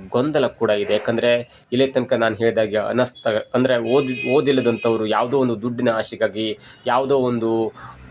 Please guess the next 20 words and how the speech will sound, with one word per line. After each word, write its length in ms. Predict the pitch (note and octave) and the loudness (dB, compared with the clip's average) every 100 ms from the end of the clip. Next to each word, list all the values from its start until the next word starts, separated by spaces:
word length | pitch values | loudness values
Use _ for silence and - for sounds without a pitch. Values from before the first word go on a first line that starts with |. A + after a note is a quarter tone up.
| - - | -20 -10
ಕೆಲವೊಂದು 340 | - D#3 C#3 B2+ | -2 -2 0 -6
ಕ್ಷೇತ್ರಗಳ, 500 | - B2+ - A2+ A2+ | -2 0 0 0 0
ಕೆಲವೊಂದು 460 | - C3+ C3 A#2+ | 2 2 2 0
ಸ್-, 280 | G#2+ - - | -6 -8 0
ಆ, 180 | A#2 A2+ | 2 2
ಸ್ಥಳಗಳಲ್ಲಿ 600 | G#2 C3 B2 A#2 A2 A2+ | 2 0 0 0 -2 -2
ಮೈಂಡ್ 360 | G#2 A2+ C#3 C3+ | -2 -2 0 0
ವಾಶ್‌ಗೆ 320 | B2+ - A#2+ | 0 -2 0
ಒಳಗಾಗಿ, 440 | A2+ A2 A2 G2+ | 0 2 0 -2
ಇಲ್ಲ 140 | A2 A2 G#2+ - - - - - | -2 0 0 -4 -16 -20 -20 -2
ನಮ್ಮ, 280 | A#2 A2+ G#2+ G#2+ G#2 - - - _ | 0 2 4 4 2 -2 -18 -20 _
ನಾವು 140 | A2+ G#2+ | -2 2
ಹೀಗೆ 260 | C3+ C#3 | 2 4
ಮಾಡಿದ್ರೆ 280 | C3 C3 A#2+ | 2 2 0
ಮಾತ್ರ 260 | C3 C#3 B2+ | 0 0 0
ನಾವು 180 | A#2 | 0
ಸ್ವರ್ಗಕ್ಕೆ 420 | G#2+ B2 B2 C3 A#2 | 0 0 0 0 0
ಹೋಗ್ತೇವೆ, 400 | A2+ - A2 A2 | -2 -4 -4 0
ನಾವು 180 | A2+ | 0
ಹೀಗೆ 360 | G#2+ C3 B2+ | 2 0 0